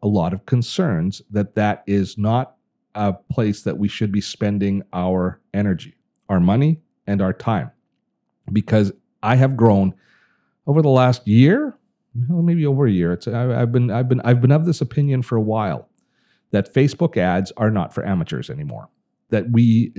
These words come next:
actually, all online advertising is not for the non-professional. That if you are going to properly administer and manage an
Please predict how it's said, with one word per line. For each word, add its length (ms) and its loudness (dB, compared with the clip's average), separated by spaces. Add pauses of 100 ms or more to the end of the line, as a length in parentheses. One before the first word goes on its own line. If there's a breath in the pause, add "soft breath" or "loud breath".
(120)
actually, 380 -6
all 240 4
online 340 0
advertising 680 -4
is 200 -6
not 300 -4 (180)
for 140 -4
the 120 2
non-professional. 920 -4 (300 soft breath)
That 120 0
if 140 -4
you 160 4
are 100 2
going 280 2
to 100 -4
properly 640 -2
administer 480 -2
and 180 -4
manage 560 -2 (300)
an 140 -4